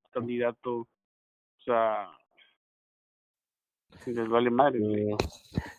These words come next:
Speaker 2: Sí, güey, o sea, ¿cuándo vamos a ver a un jugador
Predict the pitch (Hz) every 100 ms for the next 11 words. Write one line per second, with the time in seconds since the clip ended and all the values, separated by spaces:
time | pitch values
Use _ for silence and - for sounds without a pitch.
0 | - - _ - 175 208 180 175 147 156
1 | 147 143 175 214 214 214 214 - 185 180
2 | 185 180 185 170 131 135 151 165